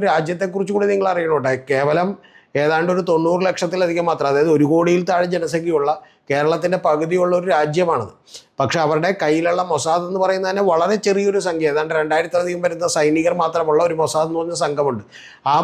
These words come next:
മൊസാദാണ് ഇത്തരത്തിലുള്ള ഓപ്പറേഷൻസിനൊക്കെ നേതൃത്വം കൊടുക്കുന്നത്. അവർ ടെക്നോളജിക്കലി highly upg-, അപ്ഗ്രേഡഡ് ആയിട്ടുള്ള ഒരാളുകളാണ്. ആ, ടെക്നോളജിയും അതുപോലെ സ്പൈ വർക്കിൻ്റെയൊക്കെ ബിസിനസ്സിൽ തന്നെ ഏറ്റവും വലിയ ബിസിനസ് ഹബ്ബുകളിലൊന്നാണ് ഇസ്രായേൽ എന്ന് പറയുന്നത്. അപ്പോൾ അതുകൊണ്ട്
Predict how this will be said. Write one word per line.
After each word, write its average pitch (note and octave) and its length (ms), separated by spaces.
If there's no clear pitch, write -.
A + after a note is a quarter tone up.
മൊസാദാണ് F#3 580
ഇത്തരത്തിലുള്ള E3 460
ഓപ്പറേഷൻസിനൊക്കെ E3+ 800
നേതൃത്വം D3+ 380
കൊടുക്കുന്നത്. C3+ 380
അവർ D#3+ 120
ടെക്നോളജിക്കലി F#3 720
highly E3+ 440
upg-, E3 460
അപ്ഗ്രേഡഡ് F3 480
ആയിട്ടുള്ള E3 260
ഒരാളുകളാണ്. D3 580
ആ, C3+ 40
ടെക്നോളജിയും F3+ 680
അതുപോലെ E3 340
സ്പൈ D3 220
വർക്കിൻ്റെയൊക്കെ F3 480
ബിസിനസ്സിൽ F3 420
തന്നെ F3+ 180
ഏറ്റവും F3+ 340
വലിയ F3+ 160
ബിസിനസ് E3+ 380
ഹബ്ബുകളിലൊന്നാണ് E3 760
ഇസ്രായേൽ D3+ 340
എന്ന് C3+ 140
പറയുന്നത്. B2+ 280
അപ്പോൾ D3 160
അതുകൊണ്ട് E3 340